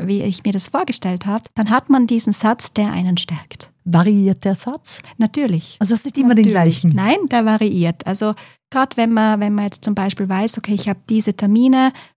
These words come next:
Speaker 1: positives Denken, es geht alles gut, dann geht man ganz anders in die Termine hinein.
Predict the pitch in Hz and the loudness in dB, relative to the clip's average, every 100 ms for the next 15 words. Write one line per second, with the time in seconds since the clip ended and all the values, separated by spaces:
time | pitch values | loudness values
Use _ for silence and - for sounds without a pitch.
0 | - 220 226 226 214 202 - 214 214 - | 0 2 4 2 2 2 0 0 -2 -2
1 | 220 - 202 - 196 - 190 185 - - | -4 -2 -4 -2 -4 -2 -2 0 0 0
2 | 269 269 - - 202 196 208 208 - 240 | 0 -2 -8 -4 -2 0 0 -2 -2 2
3 | 233 214 220 233 - 226 226 - 214 202 | 2 4 2 2 2 4 4 4 0 2
4 | 202 196 190 190 175 160 175 | 2 2 2 2 2 2 -2